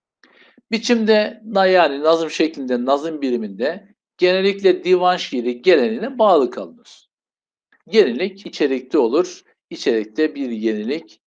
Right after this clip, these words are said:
bir farklılık ortaya çıkar. Şiirlere isim verilmeye başlanır. Örneğin Hürriyet Kasidesi. Tanzimat'ın birinci döneminin önde gelen şairleri Şinasi, Ziya Paşa ve Namık Kemal'dir.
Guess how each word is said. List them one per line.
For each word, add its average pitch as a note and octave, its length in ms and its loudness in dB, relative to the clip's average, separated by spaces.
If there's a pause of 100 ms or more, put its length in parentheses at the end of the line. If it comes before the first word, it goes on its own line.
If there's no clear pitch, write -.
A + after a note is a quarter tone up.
(140)
bir C3 440 -4 (240)
farklılık B2 520 -6
ortaya G#2+ 420 -8
çıkar. - 420 -18 (560)
Şiirlere G3 520 0
isim F#3+ 300 -4
verilmeye D#3 440 4
başlanır. B2 520 0 (500)
Örneğin B2+ 360 -2
Hürriyet B2 400 -2
Kasidesi. B2+ 680 -10 (2000)
Tanzimat'ın A3 640 4
birinci A3+ 380 0
döneminin G#3+ 440 0
önde G3+ 300 -2
gelen E3 280 -2
şairleri D#3+ 800 -2
Şinasi, C#3 800 -8
Ziya E3+ 280 2
Paşa A#2+ 280 -8
ve G#3 140 -6
Namık D#3+ 380 0
Kemal'dir. A2 600 -6